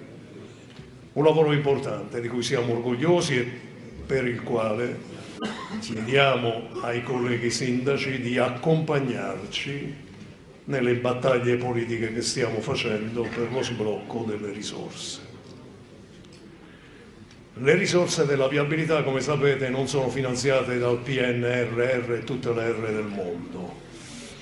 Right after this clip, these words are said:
ma sono finanziate soltanto con i fondi sviluppo e coesione della Regione Campania. In questo momento questi fondi sono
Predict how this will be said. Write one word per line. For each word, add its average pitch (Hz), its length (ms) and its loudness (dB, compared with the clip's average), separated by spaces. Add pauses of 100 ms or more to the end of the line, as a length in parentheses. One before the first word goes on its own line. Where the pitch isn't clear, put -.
(320)
ma 127 180 4
sono 139 260 4
finanziate 123 760 0
soltanto 123 800 0
con 139 240 0
i 135 40 2
fondi 117 460 0
sviluppo 120 600 2
e 120 80 0
coesione 120 720 2
della 117 400 -2
Regione 113 680 0
Campania. 110 760 -8 (1300)
In 131 180 -2
questo 160 400 4
momento 127 600 2
questi 123 340 -2
fondi 127 420 0
sono 131 420 -2